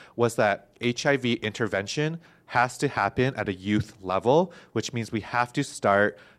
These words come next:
talking to youth about H I V in high schools.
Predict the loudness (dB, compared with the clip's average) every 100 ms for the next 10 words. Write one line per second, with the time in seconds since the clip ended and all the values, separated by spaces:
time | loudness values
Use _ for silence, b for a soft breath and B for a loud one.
0 | -2 2 2 -2 -10 -12 -8 0 2 2
1 | -2 _ b b -2 0 0 -2 -2 -2
2 | 0 -2 -2 -2 -4 -4 -4 -4 -4 -4
3 | -4 -6